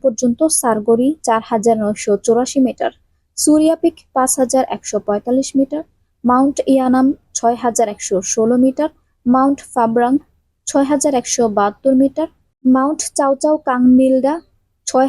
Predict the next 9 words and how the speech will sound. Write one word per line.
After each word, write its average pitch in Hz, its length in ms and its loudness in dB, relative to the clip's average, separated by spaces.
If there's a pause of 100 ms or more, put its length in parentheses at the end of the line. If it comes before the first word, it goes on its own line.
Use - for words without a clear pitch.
হাজার 302 240 0 (120)
তিনশো 226 300 -2 (120)
তিন 233 140 0 (100)
মিটার, 220 260 -2 (500)
মাউন্ট 254 340 2
শিবা 269 300 2 (120)
ছয় 240 200 0
হাজার 226 260 0
একশো - 200 -6